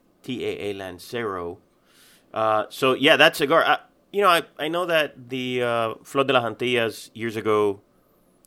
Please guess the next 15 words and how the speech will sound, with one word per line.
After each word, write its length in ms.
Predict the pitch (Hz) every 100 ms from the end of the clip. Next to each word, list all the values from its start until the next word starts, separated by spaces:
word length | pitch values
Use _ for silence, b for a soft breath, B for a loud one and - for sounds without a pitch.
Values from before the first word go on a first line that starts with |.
| -
uh, 400 | 104 104 98 92 85 - - -
was 320 | - 107 101
ranked 300 | 104 104 -
very 380 | 95 131 139 113
high, 420 | 107 101 95 107 _ b b b b b
uh, 420 | - 104 98 95 - _
in 100 | 113
another 280 | 107 107 104
magazine, 640 | 104 107 101 90 92 92 90 _ b b _ _ _ _ _ _ _ _ _ -
and 160 | 131
I 120 | 165
never, 920 | 180 180 185 175 180 175 170 170 165 143 b b b b
I 40 | -
never 180 | 151 170
thought 460 | - 131 131 -